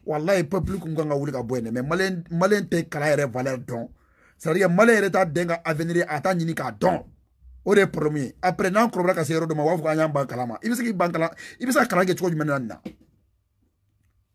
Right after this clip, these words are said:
I bɛ se k'i ban kalan ma cogo jumɛn na nin na? Ne b'aw ɲininka de. Preuve filɛ nin ye dɛ. Jiko kuma, o fana nana ka na don kow senkɔrɔ tuguni. E, ni ji tɛ jamana mun kɔnɔ, o tɛ k'a fɔ ko bɛɛ ka sa.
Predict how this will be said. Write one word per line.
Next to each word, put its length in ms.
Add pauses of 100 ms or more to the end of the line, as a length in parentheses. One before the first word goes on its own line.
(380)
I 40
bɛ 60
se 120
k'i 100
ban 240
kalan 180
ma 120
cogo 240
jumɛn 260
na 140
nin 220
na? 280 (920)
Ne 120
b'aw 260
ɲininka 300
de. 80 (800)
Preuve 280
filɛ 180
nin 100
ye 60
dɛ. 100 (1040)
Jiko 420
kuma, 280
o 80
fana 160
nana 160
ka 80
na 80
don 200
kow 180
senkɔrɔ 380
tuguni. 280 (360)
E, 120
ni 240
ji 160
tɛ 160
jamana 220
mun 160
kɔnɔ, 260 (280)
o 80
tɛ 100
k'a 100
fɔ 60
ko 80
bɛɛ 140
ka 100
sa. 180